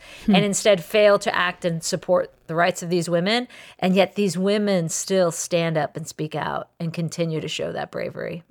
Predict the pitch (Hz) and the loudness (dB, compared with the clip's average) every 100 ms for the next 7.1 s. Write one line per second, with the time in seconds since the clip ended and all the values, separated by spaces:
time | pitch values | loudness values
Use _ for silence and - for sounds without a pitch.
0 | - 233 196 - _ _ _ _ - - | -6 -2 -2 -4 _ _ _ _ 0 4
1 | 226 247 233 226 202 196 190 190 185 - | 6 6 6 8 10 10 10 8 6 6
2 | 202 170 185 175 - 185 185 180 208 175 | 6 8 6 6 4 4 4 2 2 4
3 | 170 160 165 165 165 160 156 - 180 151 | 4 6 4 4 4 2 0 0 0 4
4 | 175 165 175 185 185 208 202 196 185 - | 4 6 8 8 8 6 6 4 2 2
5 | - 175 175 170 160 156 - - - _ | 0 0 0 0 -2 -4 -8 -16 -20 _
6 | _ - 190 170 - 175 175 - - - | _ 2 2 4 2 2 2 0 -2 -2
7 | - | -6